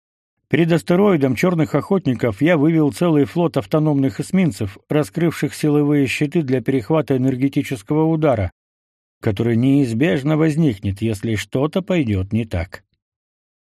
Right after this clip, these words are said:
Хоть в вакууме и нет ударной волны, но всплеск излучения от разогнанного основного реактора,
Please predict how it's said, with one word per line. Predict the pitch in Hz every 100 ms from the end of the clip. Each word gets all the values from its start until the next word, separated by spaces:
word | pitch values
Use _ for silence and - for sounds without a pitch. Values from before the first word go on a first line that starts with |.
| _ _ -
Хоть | 147 113
в | 117
вакууме | 139 127 - 123 123 127 131
и |
нет | 165 185
ударной | - 117 120 120 123
волны, | 123 147 185 175
но | 101 87 80
всплеск | - - 127 175 - 143
излучения | 127 139 127 - 170 143 127
от | 117
разогнанного | 127 120 151 135 131 127 123
основного | 110 131 123 147 127
реактора, | 120 127 135 - 110 98